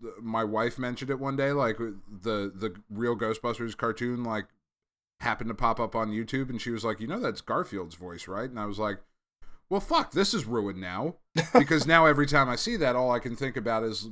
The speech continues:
Speaker 1: like, Peter Venkman wanting lasagna and being really pissed off at Odie. And I can't, like, it just, it fucking trips me up. But,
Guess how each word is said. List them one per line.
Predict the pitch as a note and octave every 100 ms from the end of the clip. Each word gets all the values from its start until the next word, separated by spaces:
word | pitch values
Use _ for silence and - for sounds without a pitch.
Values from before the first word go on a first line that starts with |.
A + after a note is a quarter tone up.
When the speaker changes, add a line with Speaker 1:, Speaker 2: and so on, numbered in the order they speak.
| G#2
Speaker 1:
like, | A2+ G#2+
Peter | B2 A2+
Venkman | G2+ G#2+ G2 G#2+
wanting | G#2 G#2 G#2 G2
lasagna | G2+ G#2 A#2+ A#2 G2+
and | G2
being | G2 G2+ G2
really | G2+ G2+
pissed | - G#2 -
off | G2 F#2
at |
Odie. | F2+ A2+ A2 F2 E2 _ _ _ _
And | - A2
I |
can't, | G2+ A2+ G#2 F#2 A2
like, | G#2+
it | G#2 G2+
just, | G#2 - A2
it | G#2 -
fucking | - G#2 F#2
trips | - G#2+ -
me | G2
up. | A2 A2 -
But, | G#2 G2